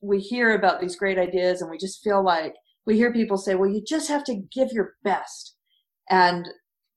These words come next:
I, I was doing an interview once and, and someone said that to me. "You know what? Every night when you feel like you've just done your best, that's enough." And it just all of a sudden, like, hit me. I said,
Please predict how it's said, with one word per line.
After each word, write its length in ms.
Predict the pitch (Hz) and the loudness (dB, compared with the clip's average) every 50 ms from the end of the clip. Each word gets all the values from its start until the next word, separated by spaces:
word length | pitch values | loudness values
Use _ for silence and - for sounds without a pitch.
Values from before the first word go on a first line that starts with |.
| _ - - | _ -4 -2
I, 240 | 202 214 190 185 - - | 0 0 0 0 0 2
I 80 | 214 208 | 4 6
was 340 | 202 208 196 190 196 - - | 6 6 4 4 0 -8 -4
doing 240 | - 233 240 233 214 | 2 2 4 4 4
an 80 | 196 190 | 4 4
interview 400 | 196 208 208 190 185 170 160 156 | 2 2 2 2 2 0 0 0
once 340 | 160 156 151 156 156 - | -2 -4 -4 -6 -6 -4
and, 240 | 175 160 156 160 156 156 _ _ - | -4 -4 -4 -4 -10 -14 _ _ -10
and 140 | 175 170 175 | -10 -8 -4
someone 300 | - 202 190 185 180 175 | -2 0 0 0 -2 -2
said 220 | - 214 226 196 | -4 -4 -4 -2
that 160 | 175 139 - - | -2 -4 -4 -6
to 100 | - 156 | -12 -12
me. 220 | 143 139 143 - _ _ _ _ _ _ - | -12 -12 -12 -12 _ _ _ _ _ _ -2
"You 120 | 233 226 | 2 4
know 100 | 233 247 | 6 6
what? 220 | 240 240 - - - - - - _ _ _ _ - | 6 4 4 0 -4 -16 -20 -20 _ _ _ _ 4
Every 220 | 254 269 320 320 285 | 4 6 6 6 4
night 400 | 269 240 233 226 202 185 180 - | 6 6 6 6 6 6 6 6
when 140 | 196 190 190 | 4 4 4
you 80 | 190 | 2
feel 260 | 185 - - 277 277 | 0 2 2 4 4
like 220 | 294 269 247 240 196 | 6 4 4 2 -2
you've 120 | 185 - | -6 -4
just 400 | - - 359 403 - - - _ | 0 2 2 2 2 -2 -12 _
done 280 | - 269 294 294 285 269 | -4 0 2 2 2 2
your 220 | 247 220 185 - _ - | 0 -2 -4 -8 _ -4
best, 340 | 220 196 185 - - - - | 0 0 0 0 -2 -8 -4
that's 280 | - 202 220 226 226 - | -2 0 0 0 0 0
enough." 340 | 240 208 190 175 143 131 - - - _ _ _ _ _ _ _ _ _ _ _ _ - | 2 4 4 4 4 2 0 -6 -18 _ _ _ _ _ _ _ _ _ _ _ _ 2
And 260 | - 214 208 208 196 202 | 4 4 4 4 4 2
it 160 | 226 208 214 | 2 2 4
just 260 | 220 240 233 - - - - _ - | 2 2 2 0 -4 -12 -12 _ 4
all 200 | 208 220 220 220 | 6 6 6 6
of 80 | 226 208 | 4 2
a 60 | 214 | 2
sudden, 380 | - 214 214 202 190 175 170 | 2 2 4 4 4 2 2
like, 180 | 160 160 156 - - - | -2 -4 -4 -4 -6 -4
hit 200 | - 214 - - | -2 -2 -2 -2
me. 340 | 180 165 156 151 160 180 _ _ _ _ _ _ _ _ - - | -4 -8 -8 -10 -12 -14 _ _ _ _ _ _ _ _ -8 -6
I 40 | 185 | -6
said, 440 | 190 - 196 190 180 170 165 160 | -2 2 4 4 4 4 4 0